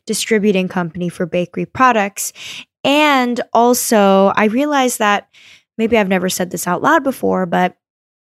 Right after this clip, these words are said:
that is what I am currently doing as my day job. Um, currently, I am, besides this podcast,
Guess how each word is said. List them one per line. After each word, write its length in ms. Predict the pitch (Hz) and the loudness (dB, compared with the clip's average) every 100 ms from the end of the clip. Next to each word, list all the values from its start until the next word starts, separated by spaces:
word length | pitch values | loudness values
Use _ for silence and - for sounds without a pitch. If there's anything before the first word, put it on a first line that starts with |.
| - | -10
that 280 | 190 214 - | 0 2 2
is 200 | 220 196 | 0 2
what 320 | 202 185 - - | 2 2 0 -2
I 220 | 190 185 | 2 2
am 180 | 180 196 | 0 -4
currently 460 | - 180 - 180 170 | -4 -4 -4 -4 0
doing 520 | 277 214 196 190 - _ _ | 2 2 0 -8 -16 _ _
as 360 | 180 175 170 170 | -4 -2 -2 -2
my 100 | 190 | 2
day 200 | 214 226 | 4 4
job. 380 | 196 - - - _ | 4 -2 -4 -10 _
Um, 280 | 175 175 170 | -8 -6 -8
currently, 520 | - 208 208 202 196 | -4 -4 -2 -2 -4
I 180 | - 190 | -2 -2
am, 720 | 190 190 185 185 180 180 180 - - | -2 -2 -2 -2 -2 -6 -10 -10 -2
besides 320 | 254 320 220 | 2 2 0
this 120 | 214 | -4
podcast, 760 | - 185 180 - 180 226 - | 0 0 0 0 2 0 -4